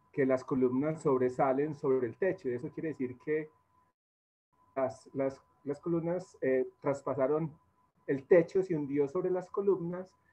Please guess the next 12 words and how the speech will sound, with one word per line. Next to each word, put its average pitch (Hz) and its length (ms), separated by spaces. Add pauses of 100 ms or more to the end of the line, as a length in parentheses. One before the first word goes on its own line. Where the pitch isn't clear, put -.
(160)
y 143 100
eso 139 260
inició 131 880
toda 165 340
una 165 200
reacción 131 520
en 156 120
cadena 165 580 (500)
que 143 120
determinó 127 440
el 120 120
colapso. - 600